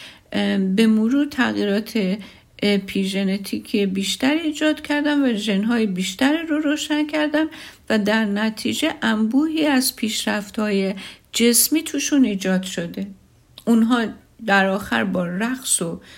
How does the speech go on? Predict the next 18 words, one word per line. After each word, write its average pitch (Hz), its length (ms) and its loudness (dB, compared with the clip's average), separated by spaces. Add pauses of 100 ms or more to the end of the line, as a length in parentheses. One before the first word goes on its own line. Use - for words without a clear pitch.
(220)
تنازی 202 640 2
از 294 320 0
دروازهٔ 208 680 2
صومعه 190 460 2
بیرون 185 400 0
رفتن. 175 420 -2
همون 185 300 2
پیرمردایی 180 720 -2
که 185 220 -4 (360)
رفته 185 300 2
بودن 180 340 0
برای 175 280 0
این 180 180 2
تمرین 175 640 -2
در 170 240 0
صومعه، - 680 -2 (120)
یعنی 180 300 2
تحقیق 190 640 -2